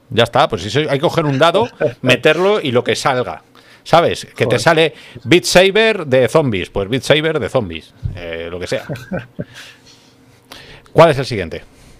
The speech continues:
Speaker 2: El siguiente es el nuevo teaser oficial de Green Hell, de la adaptación a V R de Green Hell.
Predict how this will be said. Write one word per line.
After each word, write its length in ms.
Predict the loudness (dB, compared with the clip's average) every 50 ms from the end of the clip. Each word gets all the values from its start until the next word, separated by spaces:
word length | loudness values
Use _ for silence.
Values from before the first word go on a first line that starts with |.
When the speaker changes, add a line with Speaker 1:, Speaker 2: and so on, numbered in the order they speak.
| -20 _ _ _ _ _ _ _ _ _ _ _ _ _ _ _ _ _ _ _ _ _ _ _ _ _ -10 -10
Speaker 2:
El 100 | -8 -4
siguiente 460 | -2 0 0 0 0 0 0 0 0
es 260 | -2 -4 -10 -10 -6
el 320 | -4 -2 -2 -2 -2 -2
nuevo 260 | 0 0 2 2 0 0
teaser 300 | -2 -6 -6 -4 -6 -6
oficial 480 | -6 -8 -10 -6 -4 -2 -2 -2 -4
de 260 | -6 -6 -6 -6 -6 -6
Green 200 | -8 -10 -10 -12 -16 -14 -14
Hell, 200 | -12 -12 -14 -16 _ -14
de 160 | -8 -6 -2
la 120 | -2 -2 -2
adaptación 440 | -4 -6 -8 -10 -8 -6 -6 -2
a 60 | -2 0
V 180 | 0 0 -2
R 180 | -2 -2 -2 -4
de 100 | -4 -4
Green 220 | -6 -8 -10 -12 -14 -12
Hell. 200 | -12 -12 -12